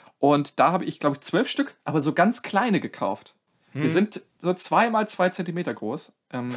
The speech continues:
Speaker 1: oder zwei Zentimeter lang, wie auch immer man das beschreiben möchte.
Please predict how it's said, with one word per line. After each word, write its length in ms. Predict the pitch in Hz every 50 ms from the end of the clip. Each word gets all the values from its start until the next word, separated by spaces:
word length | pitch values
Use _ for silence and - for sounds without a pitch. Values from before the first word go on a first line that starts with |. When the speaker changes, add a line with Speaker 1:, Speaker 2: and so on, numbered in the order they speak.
| 120 123
Speaker 1:
oder 140 | 120 113
zwei 260 | - - 131 135 143 143
Zentimeter 520 | - 139 127 127 135 131 131 123 120 110 _ - _ _ _ _ _ _ _ _ _ _ _ _ _ _ _ _ _ _ _ _ _ _ _ _ _ _ _ _ _ _ _ _ _ _ _ -
lang, 320 | 131 131 139 147 175 196 _ _ _ _ _ _ _ _ _ _ _ _ _ _ _ _
wie 100 | - 131
auch 80 | 135 135
immer 100 | 139 131
man 120 | 131 135
das 120 | 135 135 -
beschreiben 320 | - - - 135 135 139
möchte. 260 | 156 156 - 185 196